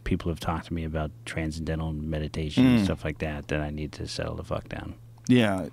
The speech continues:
Speaker 2: th-, they, but you know that you have this thing, and you're not doing anything.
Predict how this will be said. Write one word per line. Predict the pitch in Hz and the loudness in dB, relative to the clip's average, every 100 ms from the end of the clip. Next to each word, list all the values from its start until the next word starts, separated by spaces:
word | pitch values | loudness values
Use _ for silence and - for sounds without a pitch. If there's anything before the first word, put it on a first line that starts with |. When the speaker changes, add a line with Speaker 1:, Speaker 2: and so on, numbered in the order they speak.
| - | -4
Speaker 2:
th-, | 120 | 2
they, | 120 113 | 4 4
but | 110 113 | 6 6
you | 117 | 8
know | 117 127 131 120 | 10 10 8 8
that | 113 | 6
you | 101 104 | 6 4
have | 90 107 104 101 | 6 4 4 2
this | 98 101 92 - | 4 4 4 2
thing, | 120 117 98 98 | 4 4 4 4
and | 104 104 | 4 6
you're | |
not | 104 95 | 6 6
doing | 95 104 95 | 6 6 6
anything. | 92 - 80 - | 2 -2 -4 -6